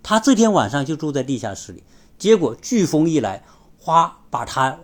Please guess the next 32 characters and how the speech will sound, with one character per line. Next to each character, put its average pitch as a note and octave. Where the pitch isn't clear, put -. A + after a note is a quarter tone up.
家 A#2+
旁 B2
边 C#3
的 A2+
一 B2
棵 C3
很 G2
大 -
的 A#2
树 G#2
吹 C#3
倒 F2+
了。 E2+
这 F#3
个 D3+
房， G#2
这 F3+
个 C3
树 B2
呢， G2+
就 G2
直 C#3+
接 E3+
砸 A#2
到 C3
他 A#2
家 A2
的 G2
房 A#2
子， A#2+
他 C#3
的 C3